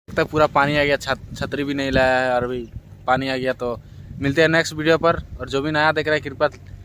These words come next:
चैनल को like, subscribe, वीडियो का, वीडियो अच्छा लगे तो like कर दीजिएगा। और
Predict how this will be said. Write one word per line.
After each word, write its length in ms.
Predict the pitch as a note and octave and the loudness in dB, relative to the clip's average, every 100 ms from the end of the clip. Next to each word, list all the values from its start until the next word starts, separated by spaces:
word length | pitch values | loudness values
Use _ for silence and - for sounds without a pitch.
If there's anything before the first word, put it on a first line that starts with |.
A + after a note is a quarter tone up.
| - - | -18 -12
चैनल 220 | C3+ C#3 C#3 | -2 -2 0
को 420 | C#3 C3 - - | 0 -2 -4 -10
like, 300 | B2+ C3 C3+ - - - - - - - - | 0 2 2 -4 -14 -8 -8 -8 -14 -14 -6
subscribe, 600 | B2+ - C#3 C3+ C3 - - - - - - - - - | -6 0 2 2 0 -12 -12 -12 -12 -12 -12 -12 -12 -6
वीडियो 240 | C3 C#3 | 0 2
का, 120 | C#3 C#3 | 4 4
वीडियो 360 | C3+ C3+ C#3 | 2 -2 2
अच्छा 200 | C3+ C#3+ | 2 4
लगे 160 | C#3 C3+ | 0 0
तो 120 | C3 C3+ C3 - | -8 -10 -12 -4
like 260 | C3 C3 C3 | 2 2 2
कर 140 | C3+ | 0
दीजिएगा। 320 | B2+ C3+ C3 | 0 -2 2
और 100 | C3 | 2